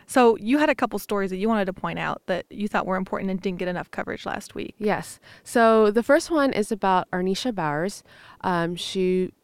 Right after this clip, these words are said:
Speaker 2: she was a sixteen-year-old girl in Baltimore, and, um, she died in a really horrific way,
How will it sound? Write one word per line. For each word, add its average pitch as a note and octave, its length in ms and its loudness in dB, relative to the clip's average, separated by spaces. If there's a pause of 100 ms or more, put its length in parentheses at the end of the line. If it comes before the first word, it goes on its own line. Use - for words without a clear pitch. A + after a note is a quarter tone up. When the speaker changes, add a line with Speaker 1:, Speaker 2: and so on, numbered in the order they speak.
(320)
Speaker 2:
she - 160 -8
was F#3 140 -2
a F#3+ 40 -6
sixteen-year-old A3+ 720 -2 (380)
girl D#3 400 -4
in E3+ 140 -2
Baltimore, D#3+ 640 -4
and, D#3 260 -6
um, D3+ 260 -2
she - 440 -8
died F3+ 340 -6
in E3+ 100 -4
a D#3 80 -6
really F#3 300 -2
horrific E3 460 -6
way, D3+ 320 -4